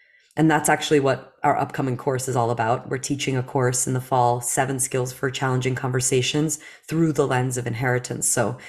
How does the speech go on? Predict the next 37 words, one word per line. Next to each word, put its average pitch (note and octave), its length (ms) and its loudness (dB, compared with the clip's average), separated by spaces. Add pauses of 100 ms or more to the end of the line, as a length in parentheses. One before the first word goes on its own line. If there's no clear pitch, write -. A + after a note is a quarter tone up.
(180)
what D3 160 4
have C3+ 120 0
you C3+ 100 4
inherited C3 680 0 (320)
in C#3 180 -2
terms C3 300 0
of B2 320 0
conditioning C3+ 560 0
around A#2+ 420 0
how B2 220 0
you B2+ 160 0
relate C#3+ 280 -4
to E3 60 -8
conflict, F#3 640 0
how - 180 -2
you B2+ 160 2
relate C#3+ 340 0
to D3+ 200 0 (340)
speaking - 480 2
up D3+ 160 2
in D#3+ 60 4
an D#3 100 2
uncomfortable D#3+ 520 -2
situation? E3+ 880 2
What C3+ 140 0
are D3+ 100 6
your D#3 560 0
obstacles? D3 720 -2
Like, B2+ 180 -4
what C#3+ 260 0
are D3+ 140 4
the D3 80 -4
beliefs D3 440 0
you D3 80 0
inherited C#3 480 -2
about B2+ 400 0 (460)
disagreement C#3 960 2